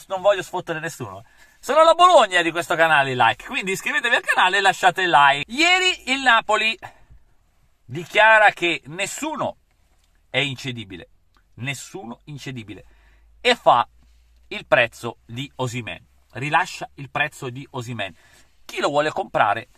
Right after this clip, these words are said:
deve tirare fuori cento peperoni, cento milioni di euro. Ma la cosa che mi fa più ridere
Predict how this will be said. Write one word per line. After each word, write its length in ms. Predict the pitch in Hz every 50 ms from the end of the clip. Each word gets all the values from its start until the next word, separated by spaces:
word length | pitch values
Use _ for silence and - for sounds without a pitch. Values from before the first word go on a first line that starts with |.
| _
deve 420 | - 139 147 180 196 185 165 160 151
tirare 360 | - - 170 170 185 196 196
fuori 340 | - - 135 120 117 117 165 _ _ _ _ _ _ _
cento 760 | - - - 294 311 320 320 339 262 - - 294 302 294 - _ _ _ _ _
peperoni, 840 | - 269 269 - - 247 233 208 180 156 139 131 127 127 131 131 _ _ _ _ _ _ _ _ _ _ _
cento 580 | - - - 208 226 226 208 - - 214 - _
milioni 680 | - 143 147 160 165 156 143 135 123 117 120 117 120 120 _
di 260 | - 113 113 110 101 95
euro. 320 | 95 92 92 95 95 _ _ _ _ _ _ _ _ _ _ _ _ _ _ _ _ _ _ _ _ _
Ma 140 | - 202 233
la 100 | 269 262
cosa 260 | 233 247 - 240 -
che 120 | 151 -
mi 100 | 151 151
fa 160 | 135 - 165 147
più 160 | 131 143 143
ridere 480 | 139 135 120 107 113 110 120 135 -